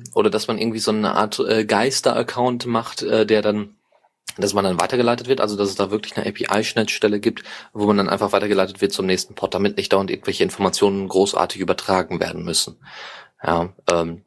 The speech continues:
dass man automatisch dann eingeloggt wird in den anderen Account und so, aber dann eben nur die bestimmten Rechte hat und so. Uff,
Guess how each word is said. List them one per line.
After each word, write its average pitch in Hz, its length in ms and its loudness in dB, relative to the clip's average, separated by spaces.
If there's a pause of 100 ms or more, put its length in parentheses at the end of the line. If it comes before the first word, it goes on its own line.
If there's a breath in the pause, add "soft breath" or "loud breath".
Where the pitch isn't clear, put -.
dass - 140 0
man 110 100 2
automatisch 104 400 2
dann 98 140 -2
eingeloggt 120 480 2
wird 117 200 2
in 107 120 0
den 104 140 0
anderen 101 280 0
Account 104 580 2
und 95 160 -4
so, 98 380 4
aber 95 160 0
dann 92 140 0
eben 95 200 2
nur 101 140 0
die 98 80 -8
bestimmten 95 400 -4
Rechte 113 400 0
hat 104 200 -4
und 95 140 -8
so. 92 120 -2 (560 loud breath)
Uff, - 340 -4